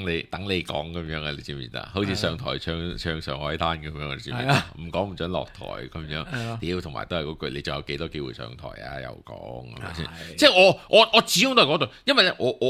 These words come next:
Speaker 1: 我覺得唔好嘅係乜嘢咧？就係，
Speaker 2: 嗯。
Speaker 1: 誒，我到底係認為係佢好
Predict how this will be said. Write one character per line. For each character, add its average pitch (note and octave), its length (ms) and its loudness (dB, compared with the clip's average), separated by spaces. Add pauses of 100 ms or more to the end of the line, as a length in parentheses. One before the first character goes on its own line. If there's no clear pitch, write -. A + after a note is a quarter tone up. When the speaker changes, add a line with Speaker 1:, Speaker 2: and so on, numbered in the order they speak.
Speaker 1:
我 B2 80 2
覺 C3+ 140 2
得 D3+ 100 4
唔 F2+ 220 -2
好 - 140 -6
嘅 F2+ 280 2
係 D2+ 60 -2
乜 E2+ 140 -2
嘢 C#2+ 160 -4
咧？ C#2 160 -4
就 D2 120 -6
係， C2+ 320 -6 (480)
Speaker 2:
嗯。 D#2 380 -6
Speaker 1:
誒， B1 100 -12 (1800)
我 D3+ 140 8
到 F3 180 8
底 D#3 400 8
係 C3 180 6
認 F2 280 -2
為 C2 180 -4
係 F2+ 140 0
佢 - 80 -10
好 G2+ 100 6